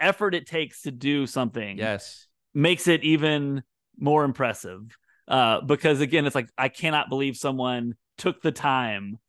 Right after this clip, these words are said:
Speaker 1: to do all the stuff that was required to pull this off. I, that I appreciate immensely.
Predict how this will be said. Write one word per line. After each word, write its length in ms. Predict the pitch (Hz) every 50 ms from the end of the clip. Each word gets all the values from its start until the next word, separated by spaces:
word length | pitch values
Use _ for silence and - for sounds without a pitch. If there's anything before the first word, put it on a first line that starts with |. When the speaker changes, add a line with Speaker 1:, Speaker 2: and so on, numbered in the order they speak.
| _ _ _ _ _ -
Speaker 1:
to 120 | - 156
do 300 | 131 120 147 147 147 139
all 200 | 135 131 131 131
the 100 | 120 117
stuff 300 | - - 143 131 123 113
that 120 | - 120 98
was 220 | 120 120 107 117
required 480 | 123 110 - - 127 120 117 117 113 107
to 80 | 113
pull 180 | 107 - 123 123
this 160 | 113 107 -
off. 260 | 131 110 101 98 - _ _ _ -
I, 240 | 131 143 143 143 - 123
that 220 | 143 143 143 143
I 140 | 135 139 135
appreciate 640 | 120 - 127 131 120 - - 123 113 104 101 - -
immensely. 640 | 123 117 123 117 113 107 - - - - - -